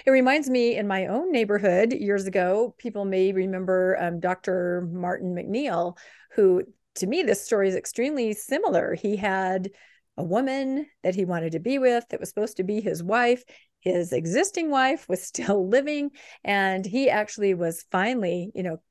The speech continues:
convicted and arrested for drowning her in a bathtub after she had had a surgery and was on drugs. You know, it was a very awful situation that happened just, you know, a mile from me in our ward boundaries. Um, but it was a similar thing where,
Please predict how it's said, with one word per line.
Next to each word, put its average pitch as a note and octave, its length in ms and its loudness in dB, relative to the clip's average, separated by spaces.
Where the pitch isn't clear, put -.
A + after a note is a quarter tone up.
convicted G3 480 0
and F3 140 0
arrested F#3 380 -2
for F3 260 -2
drowning G3 420 -2
her F3 380 -4
in G#3 120 0
a A#3 40 0
bathtub - 540 -2
after F#3+ 300 -4
she F#3+ 160 -4
had F#3+ 100 2
had F#3 160 -4
a F3 60 -6
surgery A#3 500 -2
and F3+ 160 -6
was F3 160 -6
on F3+ 180 -2
drugs. G#3+ 380 0
You G#3+ 80 -2
know, G#3 60 4
it D#3 40 2
was F#3+ 100 -2
a E3+ 180 -6
very B3 320 8
awful F#3+ 260 0
situation F#3 540 -2
that F3 100 -4
happened F3+ 280 -4
just, - 180 -6
you F3 80 0
know, - 240 -6
a G3 80 -4
mile G#3+ 300 0
from G3 180 -4
me F3 260 -4
in A3+ 140 -2
our B3+ 100 0
ward A3+ 220 0
boundaries. A3 580 -4
Um, F#3+ 200 0
but G3 100 2
it G3 40 -2
was G3 120 -4
a G3+ 40 -2
similar B3 340 -2
thing F#3+ 480 -4
where, F3+ 360 4